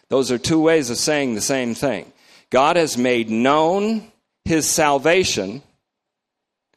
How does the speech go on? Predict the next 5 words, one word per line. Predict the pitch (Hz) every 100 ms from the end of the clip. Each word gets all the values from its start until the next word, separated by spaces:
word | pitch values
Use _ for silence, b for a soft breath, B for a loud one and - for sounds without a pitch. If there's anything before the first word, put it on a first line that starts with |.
| _ -
He | 156
has | 147 139 131 123
revealed | 143 127 113 214 175 123 135 147 123 - _ _ _ -
his | 165 170
righteousness. | 185 214 220 135 - 98 65 - - -